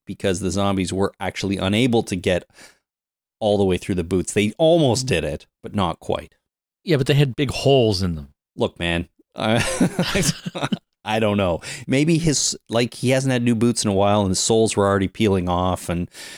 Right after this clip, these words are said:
Speaker 1: he's just lucky.
Speaker 2: Okay. All right. Let's, let's go with that.
Speaker 1: Gemma in South Wales writes, "My holy crap moment was Jerry getting stuck and walkers coming for him. I actually thought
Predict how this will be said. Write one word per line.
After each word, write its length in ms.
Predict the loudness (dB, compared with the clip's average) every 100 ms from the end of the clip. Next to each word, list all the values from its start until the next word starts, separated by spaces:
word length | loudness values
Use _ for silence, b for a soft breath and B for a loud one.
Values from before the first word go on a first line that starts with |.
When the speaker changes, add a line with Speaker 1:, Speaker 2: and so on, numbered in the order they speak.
| B B
Speaker 1:
he's 160 | -6 -4
just 220 | -2 -2
lucky. 320 | -2 -6 -10 -18 _ _ _ _ _ _ _
Speaker 2:
Okay. 320 | -4 0 0 -2 _ _ -20 -20 _ _
All 100 | -4
right. 200 | -2 -2 -6 _ _ _ _ _ _ _ _ _ _ -10
Let's, 220 | -10 -8
let's 180 | -6 -4
go 140 | -2 -2
with 100 | -2
that. 140 | -10 B B B -6
Speaker 1:
Gemma 420 | 0 2 2 0 _
in 160 | -4 -2
South 420 | 0 0 0 -2
Wales 520 | -2 2 2 0 -2
writes, 420 | 0 0 -2 -6
"My 380 | -4 0 2 2
holy 260 | 2 2 0
crap 300 | 0 -2 -2
moment 380 | -4 -4 -4 -6
was 100 | -8
Jerry 420 | -2 0 2 0
getting 260 | 0 -2
stuck 500 | -4 -4 -2 -2 -4 -14 B B
and 180 | -8 -2
walkers 440 | 0 0 0 -4
coming 320 | -4 -4 -4 -4
for 280 | -2 -4
him. 200 | -4 -8 -12 B B -6
I 80 |
actually 400 | -4 -2 0 0
thought 380 | 0 0 0 -2